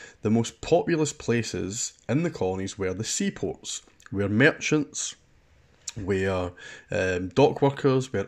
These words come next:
artisans, where tavern owners, where government officials, and where the British, um, officials and British troops, uh, would all be, uh, located. As a result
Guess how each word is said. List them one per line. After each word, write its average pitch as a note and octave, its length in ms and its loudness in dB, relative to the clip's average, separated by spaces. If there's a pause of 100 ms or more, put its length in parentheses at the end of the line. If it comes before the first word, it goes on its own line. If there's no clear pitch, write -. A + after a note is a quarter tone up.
artisans, A#2+ 800 0
where F#2 220 -4
tavern A#2+ 420 0
owners, A2+ 560 2 (600)
where G2 220 0
government B2 380 2
officials, G#2 640 -2
and F#2+ 180 -2
where G2+ 320 2 (320)
the G#2 80 -6
British, - 640 -4
um, F#2+ 260 -2
officials G#2 680 -2
and F#2+ 560 -4
British - 260 -4
troops, - 460 -4 (500)
uh, G#2+ 180 0
would G#2 160 -2
all G#2+ 140 4
be, G2 340 -2 (160)
uh, F#2+ 200 -2
located. - 580 -4 (880)
As G#2+ 160 -4
a G#2 40 -2
result E3 520 4